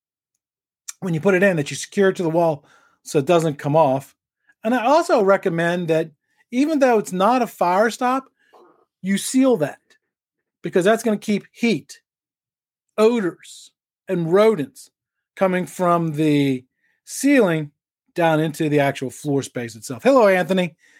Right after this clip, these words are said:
How you doing, my friend? Good to see you here. So I do suggest that you do that. Next question. This one comes from Jackson. Jackson on TikTok. And he says, "I started a new job and brought my hard hat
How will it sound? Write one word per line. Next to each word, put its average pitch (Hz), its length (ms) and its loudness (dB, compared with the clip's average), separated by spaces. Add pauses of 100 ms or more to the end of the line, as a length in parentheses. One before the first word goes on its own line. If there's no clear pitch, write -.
How 208 80 2
you 196 120 2
doing, 165 200 2
my 143 60 0
friend? 139 360 -4 (100)
Good 190 140 -2
to 170 60 -8
see 165 160 -10
you 127 100 -8
here. 104 180 -18 (2000)
So 185 120 -2
I 196 120 4
do 220 160 0
suggest 185 360 2
that 151 140 -8
you 139 60 -10
do 127 140 -6
that. 110 180 -20 (840)
Next 269 280 0
question. 220 360 2
This 220 100 -2
one 220 100 -6
comes 226 160 -2
from 190 200 -4
Jackson. 220 920 0 (520)
Jackson 151 360 -4
on 156 60 -8
TikTok. 180 420 0
And 165 60 -8
he 147 60 -8
says, 143 280 -4 (500)
"I 160 80 -8
started 269 480 2
a 202 100 2
new 262 260 0
job 196 440 2
and 139 100 -4
brought 202 240 0
my 214 160 0
hard 196 380 0
hat 135 320 -6